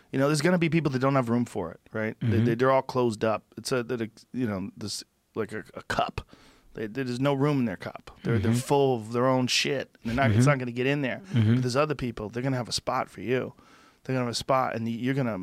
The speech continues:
Speaker 1: you're gonna make that engine better. You're gonna make the whole engine of their life better. There's, there's things that I think about all the time when I'm working out or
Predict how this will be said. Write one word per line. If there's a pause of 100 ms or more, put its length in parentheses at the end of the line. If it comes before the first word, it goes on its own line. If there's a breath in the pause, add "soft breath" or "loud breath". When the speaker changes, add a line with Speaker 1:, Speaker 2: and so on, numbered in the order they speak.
(100)
Speaker 1:
you're
gonna
make
that
engine
better. (320 soft breath)
You're
gonna
make
the
whole
engine
of
their
life
better.
There's,
there's
things
that
I
think
about
all
the
time
when
I'm
working
out
or